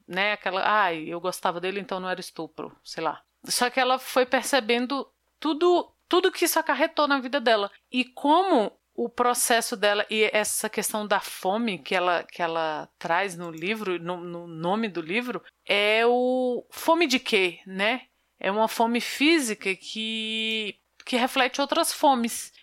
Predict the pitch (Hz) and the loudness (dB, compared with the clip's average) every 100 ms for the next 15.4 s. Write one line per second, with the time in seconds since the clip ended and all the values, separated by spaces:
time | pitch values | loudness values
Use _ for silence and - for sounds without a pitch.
0 | _ 208 220 233 240 220 247 247 254 226 | _ -2 2 4 2 2 0 0 -2 2
1 | 240 233 233 - 262 349 277 226 196 185 | 2 2 -2 -6 2 4 4 2 -2 -6
2 | 190 180 - - - 240 240 269 247 233 | -8 -10 -16 -20 -4 0 4 4 6 4
3 | 233 233 214 214 214 208 220 214 202 214 | 4 2 2 2 0 0 0 0 0 2
4 | 247 240 - 247 233 202 196 202 196 190 | 0 -2 -2 -2 -4 -8 -6 -4 -4 -4
5 | 180 165 - _ _ - - 208 208 190 | -6 -10 -16 _ _ -16 -10 -2 0 2
6 | 220 220 208 208 202 196 202 196 196 220 | 2 2 2 0 0 2 2 4 4 2
7 | - 233 _ - 196 190 190 190 - 185 | 0 -6 _ -4 0 2 2 0 -4 -4
8 | 208 190 196 185 196 196 - 196 - - | -4 -2 0 0 0 -4 -8 -10 -10 -8
9 | 190 185 190 196 - 190 180 185 - 196 | -4 0 0 -2 -2 -2 0 -2 -4 -6
10 | 196 190 180 - 240 240 226 214 202 214 | -6 -6 -8 -4 0 2 2 2 -2 -2
11 | 208 208 208 - 202 190 202 180 190 196 | -2 -2 -6 -2 -2 -2 -4 0 2 0
12 | - 196 190 196 185 - 208 190 190 - | -4 -8 -8 -10 -12 -10 -4 -2 0 0
13 | 196 202 208 196 - 214 196 - 190 180 | -2 -2 -4 -2 0 0 0 -2 -2 -2
14 | 196 175 175 196 190 190 190 190 196 208 | -6 -6 -6 -6 -2 -2 0 -2 -2 -4
15 | 190 190 196 | 2 2 2